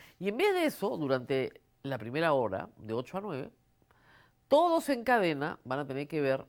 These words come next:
los logros del gobierno. ¿Ah? ¿Qué va a lograr eso? Que la gente apague el televisor, evidentemente. Lo dijo ayer el viceministro muy ingenuamente. Dijo,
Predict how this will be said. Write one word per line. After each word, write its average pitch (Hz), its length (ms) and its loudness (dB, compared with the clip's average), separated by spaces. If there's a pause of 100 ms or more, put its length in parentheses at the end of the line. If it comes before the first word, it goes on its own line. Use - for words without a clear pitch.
los 143 300 0
logros 151 500 0
del 113 100 -4
gobierno. 104 420 -6 (2750)
¿Ah? 165 240 -2 (1200)
¿Qué 370 160 0
va 370 100 4
a - 20 2
lograr 349 320 4
eso? 262 400 -2 (100)
Que 220 140 -8
la - 80 -10
gente 113 320 -12
apague 117 280 -10
el 107 120 -10
televisor, 120 600 -6
evidentemente. 131 840 -6 (760)
Lo 190 200 0
dijo 269 280 -2
ayer 196 200 0
el 196 80 -6
viceministro 151 680 -8
muy 220 220 -8
ingenuamente. 202 760 -6
Dijo, 220 360 -4